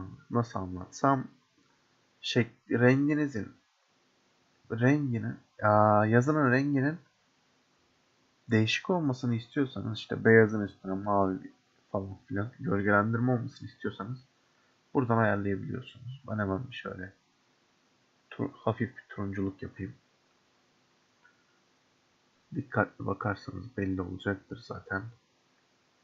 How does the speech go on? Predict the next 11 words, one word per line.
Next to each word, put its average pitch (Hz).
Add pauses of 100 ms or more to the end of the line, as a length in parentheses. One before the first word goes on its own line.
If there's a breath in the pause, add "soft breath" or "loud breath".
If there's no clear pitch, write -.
(520)
Buradan 135 (1000)
onun 104
derecesini, - (680)
işte -
sonra 95
şeklini, 98 (1040)
gölgelendirme 95
şeklini -
falan 92
filan 104
ayarlayabiliyoruz. 95